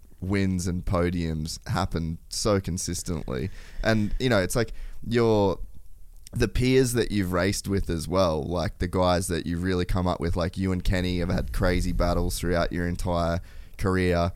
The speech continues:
Um, you and Eli, you and Dino. Like, there's so many guys that you could say that you've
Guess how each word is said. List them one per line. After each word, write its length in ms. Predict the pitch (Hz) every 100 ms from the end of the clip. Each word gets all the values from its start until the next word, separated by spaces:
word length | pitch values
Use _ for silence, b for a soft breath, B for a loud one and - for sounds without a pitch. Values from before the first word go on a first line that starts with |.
| b -
Um, 480 | 90 85 82 82 -
you 220 | 98 104
and 80 | 92
Eli, 580 | 80 95 92 90 87 85 - b -
you 200 | 98 95
and 120 | 90
Dino. 580 | 90 87 90 87 87 90 B B
Like, 200 | 90 -
there's 180 | 107
so 260 | - 123 120
many 240 | 139 123
guys 480 | 95 85 95 95 92
that 160 | 95 -
you 160 | 87
could 360 | 87 98 87 - - -
say 340 | - 101 95
that 160 | 90 82
you've 340 | 87 90 -